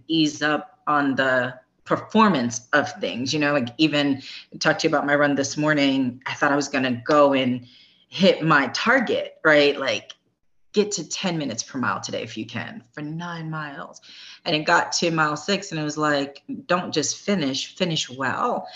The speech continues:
And well means I'm not dying at the end trying to suck air. You know what I mean?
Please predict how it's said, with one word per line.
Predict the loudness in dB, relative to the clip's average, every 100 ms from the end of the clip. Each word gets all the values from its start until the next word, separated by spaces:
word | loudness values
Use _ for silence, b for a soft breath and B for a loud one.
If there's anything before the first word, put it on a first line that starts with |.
| B -2
And | 0 2
well | 2 2
means | 2 0 0
I'm | -4
not | -4 -6 0
dying | 2 2 2 2
at | 0
the | -2 -6
end | -4 -4 -2
trying | -2 -2 -2
to | -6
suck | -6 -6 -8 -12 -4
air. | 0 2 2 4
You | 6
know | 6
what |
I | 6
mean? | 6 6 6